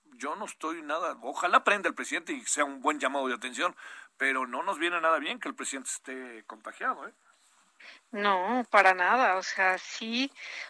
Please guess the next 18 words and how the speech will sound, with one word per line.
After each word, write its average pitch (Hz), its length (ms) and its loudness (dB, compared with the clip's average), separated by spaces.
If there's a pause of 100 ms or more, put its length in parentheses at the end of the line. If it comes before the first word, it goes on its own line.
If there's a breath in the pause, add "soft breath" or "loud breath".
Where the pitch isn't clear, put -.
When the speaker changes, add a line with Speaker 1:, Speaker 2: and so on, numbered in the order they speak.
(120)
Speaker 2:
uno 233 220 0
piensa 240 420 0
que, 208 180 -2
pues, - 480 -10
nadie 233 280 0
experimenta 220 680 -2
en 226 80 -6
cabeza 208 360 2
ajena 233 400 2
y 240 80 0
Speaker 1:
Sí. 214 60 0
Speaker 2:
esto 214 300 -2
tiene 220 320 -8
que - 80 -12
ser, 220 240 0
sí, 220 260 -14
una 240 240 0
lección, 202 640 -6